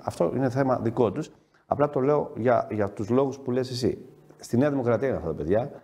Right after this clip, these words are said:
Έχουν αποδείξει τους αγώνες που έχουν κάνει. Ε, έλεγαν, κάτι, όπως έλεγαν δημόσια εδώ, ότι μετέφεραν τα, τα μηνύματα προς την Αθήνα, δεν εισακούστηκαν. Οκ. Ε, εδώ θα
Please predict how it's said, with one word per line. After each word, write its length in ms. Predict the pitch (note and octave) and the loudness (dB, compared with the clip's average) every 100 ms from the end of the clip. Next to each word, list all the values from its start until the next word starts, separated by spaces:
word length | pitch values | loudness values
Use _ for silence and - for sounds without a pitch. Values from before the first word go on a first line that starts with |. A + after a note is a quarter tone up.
| _ _ | _ _
Έχουν 240 | - A#2+ B2+ | -2 0 2
αποδείξει 680 | G#3+ G2+ C3+ - - - - - - _ - | 0 0 0 0 -4 -4 -10 -20 -20 _ -20
τους 180 | - G2+ | -14 -2
αγώνες 300 | F2+ G2+ F2 | 0 2 0
που 120 | - | -2
έχουν 260 | F2+ E2 E2 | -2 -2 -2
κάνει. 380 | D#3+ E3+ F3+ F3 - - - | 2 2 0 -4 -12 -20 -20
Ε, 180 | - - - - - - _ _ _ | -8 -6 -6 -12 -20 -20 _ _ _
έλεγαν, 720 | D3 F#3 E3+ A#2+ G#2 B2 D#3 - | 2 4 4 2 0 -2 -6 0
κάτι, 280 | G#2+ F#2+ G2 G2+ _ _ | 0 0 -6 -12 _ _
όπως 360 | - G#2+ G#2+ F#2+ | -8 -4 -2 0
έλεγαν 260 | G#2+ G2+ | 2 2
δημόσια 320 | F2+ G2+ G#2+ F#2+ | 2 2 2 0
εδώ, 140 | G2 | 0
ότι 260 | G#2 G#2 F#2+ | 0 -2 0
μετέφεραν 680 | G2 F2+ B2 A#2+ D#2+ C#2 - _ _ _ _ _ _ _ _ _ | 0 0 -2 -2 -6 -8 -16 _ _ _ _ _ _ _ _ _
τα, 160 | - C#2+ | -8 -2
τα 120 | F2 | 0
μηνύματα 440 | E2 D#2+ D#2+ C#2+ | 0 0 0 -2
προς 180 | C#2+ D#2+ | -6 -8
την 80 | - | -4
Αθήνα, 300 | G2+ F3 E3+ | 0 2 2
δεν 140 | C#3 | 2
εισακούστηκαν. 760 | C#3 C3 - B2 G#2 - - F#2+ | 2 0 -2 -2 -2 -4 -4 0
Οκ. 140 | G2 D2+ C#2 - - - - - | 0 -2 -4 -10 -20 -18 -18 -10
Ε, 280 | - G#2+ G2 - - - _ | 2 4 4 -2 -14 -20 _
εδώ 260 | - G#2 | 0 2
θα 80 | D3+ | 2